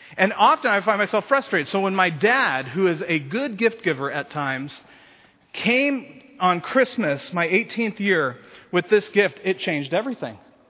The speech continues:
I mean, literally, Christmas Day, I'm running to the store,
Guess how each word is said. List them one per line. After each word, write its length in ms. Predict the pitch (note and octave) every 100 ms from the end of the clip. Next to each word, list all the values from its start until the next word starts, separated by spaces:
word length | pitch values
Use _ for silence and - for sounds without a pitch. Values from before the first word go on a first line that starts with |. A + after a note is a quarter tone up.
| - - - -
I 100 | A3
mean, 340 | A#3+ A3+ A#3+
literally, 340 | C#4+ F4 D4+ G3
Christmas 480 | - C#4+ C#4+ D4 -
Day, 320 | A3 E3 D3+
I'm 240 | F3+ G3
running 360 | F#3+ A3 C4 D4+
to 140 | C4
the 80 | B3
store, 500 | A3 - A#3 F3+ C#3